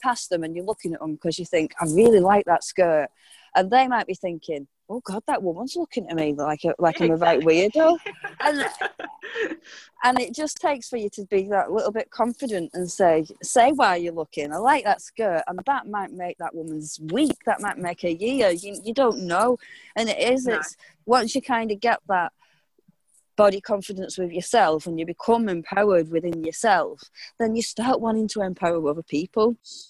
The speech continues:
Speaker 1: And then you become more and more empowered and more and more confident in what you've got, because y-, you can see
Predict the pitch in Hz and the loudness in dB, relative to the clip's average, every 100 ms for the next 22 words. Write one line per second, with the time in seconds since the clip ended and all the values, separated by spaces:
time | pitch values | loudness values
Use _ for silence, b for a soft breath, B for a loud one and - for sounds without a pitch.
0 | - 196 190 180 180 170 _ _ 226 226 | -4 0 0 0 -2 -6 _ _ 2 2
1 | 220 208 196 - 185 185 208 202 190 180 | 4 2 2 -2 -2 4 6 6 6 2
2 | 185 202 208 185 170 - 165 156 156 156 | 4 4 4 0 -8 -6 -4 -6 -6 -4
3 | 175 208 196 190 190 180 175 - 208 185 | 4 4 4 0 0 0 0 -4 -4 -8
4 | 175 165 147 160 160 165 170 185 175 - | -6 -6 -6 -4 -4 -4 -6 -4 -6 -4
5 | 190 156 - 170 180 170 175 175 - 185 | 0 0 -4 -10 -8 -8 -10 -16 -18 -14
6 | 175 - 180 165 - 208 190 | -14 -8 -8 -6 2 2 4